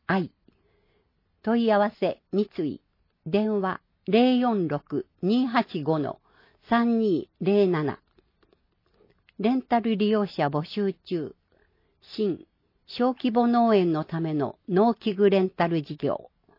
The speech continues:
農家が所有している農機具を新規就農者や準農家などの小規模農園に安価でレンタルするとともに、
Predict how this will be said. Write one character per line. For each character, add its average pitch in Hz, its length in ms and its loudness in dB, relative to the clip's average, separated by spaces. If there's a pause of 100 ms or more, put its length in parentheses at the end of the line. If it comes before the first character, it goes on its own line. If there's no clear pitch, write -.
(540)
農 262 240 0
家 208 160 0
が 185 140 2
所 185 220 0
有 208 260 2
し - 140 -8
て 202 140 4
い 190 120 6
る 170 180 0
農 208 240 4
機 - 160 -8
具 170 220 -2
を - 120 -6 (400)
新 262 320 -2 (120)
規 190 140 0
就 220 360 -2
農 214 200 2
者 160 160 -2
や 143 220 -2 (520)
準 262 420 2
農 269 180 2
家 196 180 -4
な 196 200 0
ど 165 140 -4
の 135 180 -6 (280)
小 262 280 -4
規 240 160 -6
模 240 160 0
農 226 320 4
園 170 320 0
に - 160 -6 (340)
安 233 260 0
価 175 180 -2
で 165 260 0
レ 226 160 4
ン 277 100 0
タ 196 160 0
ル 180 140 0
す - 160 -8
る 226 120 0
と 214 160 2
と 208 140 4
も 165 160 2
に、 143 180 -2